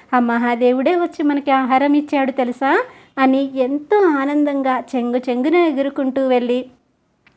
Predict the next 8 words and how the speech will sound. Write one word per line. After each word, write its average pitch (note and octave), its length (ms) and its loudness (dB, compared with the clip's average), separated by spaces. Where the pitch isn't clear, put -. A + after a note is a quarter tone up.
తన B3+ 100 -2
బిడ్డలకి C4 680 -2
ఎంతో B3 420 -2
ప్రేమగా C4+ 460 2
తను B3+ 220 -2
తీసుకువచ్చిన B3+ 680 -4
ఆహారాన్ని B3 640 0
తినిపిస్తుంది. B3+ 840 -4